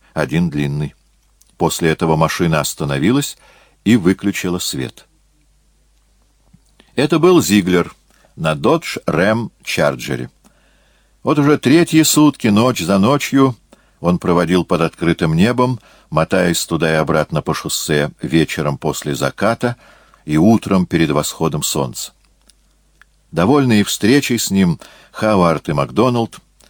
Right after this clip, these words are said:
обрадовались еще больше, когда увидели, что он прихватил с собой огромный термос с горячим кофе. Шагая впереди Доджа, Хавард показал Зиглеру, где съезжать с шоссе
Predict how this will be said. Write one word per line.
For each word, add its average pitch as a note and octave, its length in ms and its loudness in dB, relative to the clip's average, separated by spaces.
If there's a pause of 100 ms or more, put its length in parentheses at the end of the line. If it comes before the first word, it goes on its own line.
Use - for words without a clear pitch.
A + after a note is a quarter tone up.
(140)
обрадовались E2 760 0
еще D#3 360 0
больше, A2 440 -2 (480)
когда E2+ 380 0
увидели, E2+ 600 0 (240)
что - 220 -2
он F2 100 2
прихватил F2+ 540 -2
с - 60 -8
собой E2 340 0
огромный B2+ 640 0
термос G#2+ 680 -2 (220)
с C#2 140 -12
горячим D#2 500 -2
кофе. - 500 -6 (1200)
Шагая C3+ 480 0
впереди G#2 420 0
Доджа, C3+ 600 0
Хавард G#2 760 0
показал F2 540 0
Зиглеру, E2 580 0 (460)
где E2+ 340 2
съезжать D2 840 -4
с - 40 -20
шоссе - 720 -4